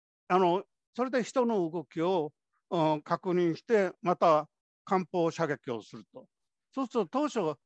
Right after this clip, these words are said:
沖縄の人たちはこの焼夷弾がどういう目的を持ってるかわからないんですよ。で、夜の真っ暗山の中で焼夷弾が撃ち、撃たれるとですね、明るくなりますから、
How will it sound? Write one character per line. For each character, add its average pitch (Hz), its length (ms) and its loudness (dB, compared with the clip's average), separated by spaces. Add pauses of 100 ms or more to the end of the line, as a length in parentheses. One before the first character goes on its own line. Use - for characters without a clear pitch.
(260)
沖 202 180 -2
縄 277 160 4
の 277 80 2
人 - 140 -10
た 233 140 2
ち - 120 -8
は 156 80 0
こ 233 140 -2
の 202 160 0 (240)
焼 262 240 2 (100)
夷 330 80 2
弾 226 220 4
が 170 360 0
ど 269 140 -2
う 302 60 -2
い 311 40 0
う 269 40 0
目 214 240 0
的 190 220 -4
を 180 80 2
持 180 100 0
っ 170 40 -4
て 185 140 -2
る 143 60 -4
か 170 100 -2
わ 160 140 2
か 175 100 2
ら 196 100 2
な 180 140 2
い 147 40 -2
ん - 20 -2
で 120 60 -4
す - 160 -16
よ。 113 160 -14 (560)
で、 196 100 6
夜 214 260 6
の 208 140 4
真 185 120 2
っ - 20 -4 (100)
暗 202 200 2
山 185 240 2
の 180 120 0
中 160 280 -4
で 151 240 -8 (380)
焼 220 280 2
夷 254 120 -2
弾 185 320 2 (460)
が 180 320 0 (380)
撃 185 100 -8
ち、 - 120 -20 (320)
撃 170 80 -14
た 208 140 4
れ 185 120 4
る 151 100 -6
と 147 160 -6
で 117 80 -10
す 147 80 -6
ね、 165 80 0 (120)
明 254 120 6
る 226 60 2
く 214 120 -8
な 196 120 2
り 185 80 -2
ま 175 140 0
す - 100 -20
か 170 120 0
ら、 - 80 -4